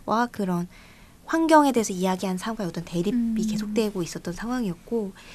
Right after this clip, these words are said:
Speaker 1: 최근 이 년 사이에서는 굉장히 이 기후위기에 대한 이견차가 더더욱 급증하고 있는 상황이라고 합니다.
Speaker 2: 음.
Speaker 1: 제 생각에는 앞으로 더 급증할 것 같아요. 약간 이 기후위기에 대해서 이제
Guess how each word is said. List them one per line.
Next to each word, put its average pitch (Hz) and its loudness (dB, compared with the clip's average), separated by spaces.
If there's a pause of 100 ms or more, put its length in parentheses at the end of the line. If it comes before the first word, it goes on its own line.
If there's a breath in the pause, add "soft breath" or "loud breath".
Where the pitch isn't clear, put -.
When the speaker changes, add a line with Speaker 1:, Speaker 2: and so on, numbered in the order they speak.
(220 loud breath)
Speaker 1:
최근 427 6
이 202 4
년 269 4
사이에서는 247 2
굉장히 277 4
이 185 -4
기후위기에 214 0
대한 180 -6
이견차가 202 -4
더더욱 247 4
급증하고 226 0
있는 160 -4
상황이라고 175 -6
합니다. 233 4
Speaker 2:
음. 208 -4
Speaker 1:
제 202 2
생각에는 233 0
앞으로 247 2
더 240 -2
급증할 320 2
것 233 0
같아요. 202 -2 (400 soft breath)
약간 196 6 (680 loud breath)
이 208 -2
기후위기에 208 2
대해서 185 2 (200)
이제 175 0